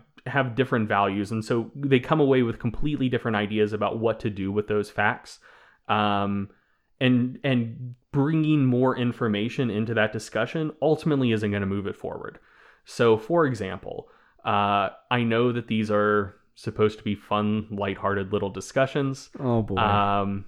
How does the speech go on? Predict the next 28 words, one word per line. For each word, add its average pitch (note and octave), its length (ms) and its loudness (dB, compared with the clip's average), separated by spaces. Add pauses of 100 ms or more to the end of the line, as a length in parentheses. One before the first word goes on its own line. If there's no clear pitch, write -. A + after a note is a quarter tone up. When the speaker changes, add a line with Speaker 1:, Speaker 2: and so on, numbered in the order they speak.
(140)
Speaker 1:
and A#2+ 160 -2
I'm A#2 460 0
going A2 380 0
to, G#2 460 -2 (140)
to G#2+ 200 -4
dwell G#2 520 2
on C3+ 180 0
this B2+ 220 -4
topic A2 400 2
for - 140 -4
the G2 80 -2
shortest C#3 520 2
amount A2 240 0
of G2+ 80 -2
time G2+ 260 -4
possible, A2 680 -2 (360)
but B2 120 4
it, A#2 220 2
it's C3 160 -4
the B2 80 -6
first C3 300 -2
thing G#2+ 160 0
that G2 100 -4
came G2 220 -4
to - 80 -10
mind. - 360 -18 (100)
Speaker 2:
Okay. A2 460 -2
Speaker 1:
So, A2+ 540 2